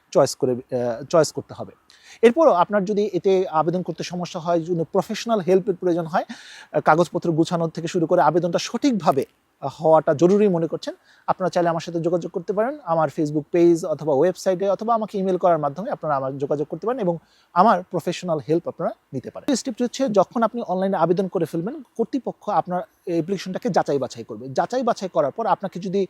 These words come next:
তারা শর্টলিস্টেড ক্যান্ডিডেট মনে করেন, অর্থাৎ যোগ্য প্রার্থী মনে করেন, তারা আপনাকে নোটিফাই করবে, অর্থাৎ আপনাকে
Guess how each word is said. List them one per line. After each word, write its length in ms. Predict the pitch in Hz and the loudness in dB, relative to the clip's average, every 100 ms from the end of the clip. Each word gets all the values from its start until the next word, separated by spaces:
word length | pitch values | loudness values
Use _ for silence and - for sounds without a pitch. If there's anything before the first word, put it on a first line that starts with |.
| - - _ | -8 -20 _
তারা 180 | 160 165 | 4 4
শর্টলিস্টেড 600 | - 220 214 220 - 214 - | 4 0 0 -2 -4 -6 -4
ক্যান্ডিডেট 340 | 202 185 170 175 | -2 0 -2 -4
মনে 180 | 139 | -4
করেন, 220 | 139 202 254 | -2 -2 -2
অর্থাৎ 240 | - 165 - | -6 -10 -4
যোগ্য 260 | 139 175 214 | 0 2 2
প্রার্থী 300 | 156 - 143 | -2 -4 -10
মনে 160 | 135 | -8
করেন, 200 | 147 233 285 | -6 -8 -2
তারা 180 | 175 170 | 4 4
আপনাকে 380 | 151 151 254 320 _ _ 147 | 2 -6 -8 -8 _ _ -6
নোটিফাই 540 | 165 185 - 185 165 | -4 -4 -2 2 2
করবে, 300 | 139 110 110 | 0 -6 -8
অর্থাৎ 260 | 135 208 190 | -8 -6 -6
আপনাকে 340 | 147 160 | -6 -8